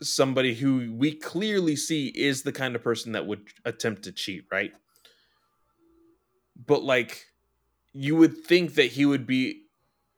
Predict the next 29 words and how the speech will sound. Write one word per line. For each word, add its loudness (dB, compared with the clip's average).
smarter 2
in -4
how -2
he -10
cheats. -12
And 0
that's, -2
like, -2
the 2
big -2
stinger -2
at -2
the -4
very -2
end, -8
is -10
that -4
they -4
found -4
out. -2
'Cause 6
Kimberly 4
has -2
to, -4
like, -6
defaultly, -4
like, -4
give -2
up. -4